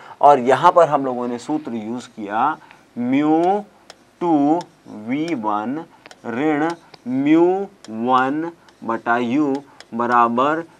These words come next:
म्यू टू ऋण म्यू वन बटा, बटा आर वन। और आर वन जो है इस वाले सतह की वक्रता त्रिज्या है। इसके बाद में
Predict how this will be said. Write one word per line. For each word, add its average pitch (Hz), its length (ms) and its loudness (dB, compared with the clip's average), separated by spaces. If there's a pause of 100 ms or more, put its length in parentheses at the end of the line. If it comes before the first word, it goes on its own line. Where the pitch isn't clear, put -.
(120)
म्यू 151 320 2
टू 156 420 0
ऋण 165 380 0 (440)
म्यू 143 260 4
वन 147 500 2 (260)
बटा, 151 400 -8 (1120)
बटा 104 380 -8
आर 92 200 -4
वन। 80 140 -16 (680)
और 127 200 -4
आर 131 240 8
वन 135 260 -2
जो 113 120 -2
है 143 260 2 (460)
इस 226 280 0
वाले 156 340 8
सतह 123 380 -4
की 214 180 -10
वक्रता 107 460 -10
त्रिज्या 95 440 -4
है। - 340 -4 (640)
इसके 208 340 8
बाद 110 240 6
में 120 280 -2